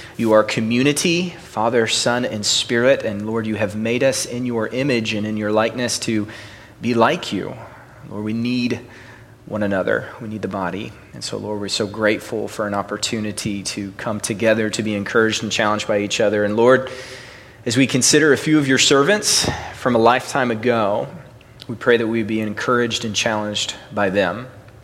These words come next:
but not primarily by them, but by Christ in them. And Lord, it is of Christ's words we think of this morning that they so often thought of, that he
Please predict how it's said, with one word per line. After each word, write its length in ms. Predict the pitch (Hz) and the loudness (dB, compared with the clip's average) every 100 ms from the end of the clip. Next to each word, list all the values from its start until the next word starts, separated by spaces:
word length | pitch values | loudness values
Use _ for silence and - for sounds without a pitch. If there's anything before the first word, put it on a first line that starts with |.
| - - - | -20 -16 -8
but 120 | 113 110 | -4 0
not 280 | 120 139 | 2 0
primarily 960 | - 139 117 123 139 156 147 127 117 - - - - - | 0 0 2 0 4 6 6 4 2 -2 -14 -18 -20 -4
by 300 | 104 123 143 | 2 4 4
them, 320 | 117 95 98 | 2 0 -2
but 180 | 104 95 | -2 0
by 180 | 107 101 | 0 -2
Christ 680 | - 131 123 117 - - - - - - - - | -2 0 2 0 -2 -6 -8 -14 -20 -20 -20 -4
in 180 | 113 107 | 0 0
them. 320 | 80 - - - - - - - - - - - | -2 -8 -12 -16 -20 -20 -20 -20 -20 -20 -20 -12
And 160 | 104 | -6
Lord, 400 | 104 110 110 - - | 0 2 0 -2 -14
it 100 | 101 | -10
is 260 | 107 - - - - - | -6 -6 -6 -16 -20 -20
of 100 | - | -8
Christ's 340 | - 127 127 123 | 2 2 2 4
words 300 | 120 123 123 | 4 4 0
we 80 | |
think 240 | 113 131 127 | 0 0 2
of 160 | 117 | 0
this 240 | 120 - 131 | 0 -2 0
morning 480 | 117 120 110 110 110 - - - - - - | 2 4 2 -2 -10 -18 -20 -20 -20 -20 -6
that 200 | 117 95 | -6 2
they 220 | 120 139 147 | 4 4 4
so 300 | - 120 98 | 2 4 6
often 400 | 117 - 123 110 | 6 4 0 0
thought 300 | - 107 92 | 2 2 2
of, 480 | 104 95 127 - - | 2 0 -2 -12 -16
that 180 | 120 117 | -10 -8
he 580 | - - 139 139 147 - | -6 0 4 4 2 -4